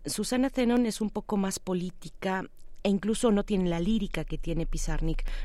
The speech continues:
nos dice María Negroni. Bueno, pues vamos a, a, vamos con la poesía. Este poema se titula Fundación y lo encuentran en el poemario Ova Completa. Ova Completa.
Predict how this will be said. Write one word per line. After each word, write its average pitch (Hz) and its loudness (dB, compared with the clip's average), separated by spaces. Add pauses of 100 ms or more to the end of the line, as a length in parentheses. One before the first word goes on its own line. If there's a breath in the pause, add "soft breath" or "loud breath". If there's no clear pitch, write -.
nos 165 2
dice 175 2
María 165 0
Negroni. 170 2
Bueno, 160 0
pues 196 2 (220)
vamos 214 2
a, 156 2
a, 147 -2
vamos 190 -2
con 175 2
la 160 2
poesía. 214 0
Este 180 0
poema 190 2
se 165 -4
titula 208 0 (300 loud breath)
Fundación 208 4 (480 loud breath)
y 190 2
lo 190 6
encuentran 202 2
en 180 4
el 214 0
poemario 180 0 (240)
Ova 180 0
Completa. - -2 (240)
Ova 240 2 (220)
Completa. 151 -4